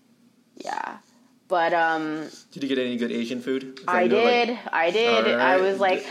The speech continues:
Speaker 1: first of all, my standards, I was like, "This is so," 'cause I told somebody, I was like, "Oh my God, Asian food here is so good." They're like, "Really?" And I was like, "Well, my standards are really low now, so yeah." But I had really good pho. I had amazing noodles. I ordered from this place twice in a row 'cause it was so good.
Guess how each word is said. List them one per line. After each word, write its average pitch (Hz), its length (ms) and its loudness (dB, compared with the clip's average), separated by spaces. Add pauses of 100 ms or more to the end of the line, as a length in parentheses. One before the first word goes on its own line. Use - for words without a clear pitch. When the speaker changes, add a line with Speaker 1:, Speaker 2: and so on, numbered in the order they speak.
(140)
Speaker 1:
first 339 200 2
of 370 80 4
all, 294 140 2
my 247 140 2
standards, 233 500 0
I 190 100 4
was 190 80 -2
like, 233 120 -2
"This 294 140 4
is 214 120 -4
so," 240 180 2
'cause 226 140 -2
I 214 160 2
told 226 420 -2
somebody, 185 340 0
I 165 40 4
was 175 80 -2
like, - 100 -2
"Oh 247 40 4
my 220 120 4
God, 190 240 0
Asian 196 240 0
food 185 100 -4
here 185 120 0
is - 80 -8
so 170 160 0
good." 156 160 0
They're 156 100 0
like, 151 140 -2 (220)
"Really?" 214 460 -6
And 175 80 -2
I 165 60 -2
was 165 100 -4
like, 175 220 -2 (520)
"Well, 185 180 2
my 185 100 0
standards 240 360 -2
are 220 80 2
really 175 200 2
low 143 260 -2
now, 226 300 0
so 156 640 2
yeah." 131 500 0
But 165 240 0
I - 80 0
had 170 240 0
really 294 180 2
good 339 140 0
pho. - 140 0
I 190 260 4 (340)
had 214 140 0
amazing 208 960 0 (220)
noodles. 175 760 0
I 185 120 2
ordered 214 360 0
from 196 140 -6
this 175 160 -4
place 165 260 -6
twice 180 480 -4
in 170 60 -10
a 160 80 -8
row 151 180 -2
'cause 156 140 -10
it 143 40 -6
was - 100 -16
so 190 420 -2
good. 156 380 0